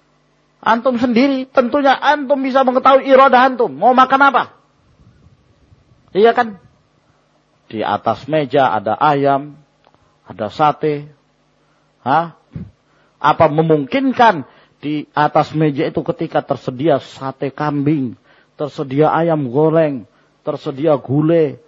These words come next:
antum lebih memilih tempe sama sambel? Lalu antum mengatakan, "Kayaknya saya ter-, dipaksa ini untuk memilih sambel." Dipaksa betul, ya, sama tempe.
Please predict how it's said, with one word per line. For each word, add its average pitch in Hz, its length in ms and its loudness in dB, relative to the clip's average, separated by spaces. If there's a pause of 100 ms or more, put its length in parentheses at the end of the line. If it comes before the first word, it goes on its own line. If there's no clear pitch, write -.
(800)
antum 139 400 -8
lebih 147 240 -2
memilih 143 320 -4
tempe 139 640 -4 (1500)
sama 123 240 0
sambel? 117 560 -4 (1120)
Lalu 113 240 0
antum 123 240 -4
mengatakan, 127 480 -4 (640)
"Kayaknya 143 320 -6
saya 160 240 -6
ter-, 160 320 -8
dipaksa 170 720 -2
ini 170 160 -2
untuk 156 240 -4
memilih 151 320 -4
sambel." 151 480 0 (640)
Dipaksa 170 480 0
betul, 151 480 0 (560)
ya, 151 320 -2 (320)
sama 147 320 0
tempe. 147 560 -2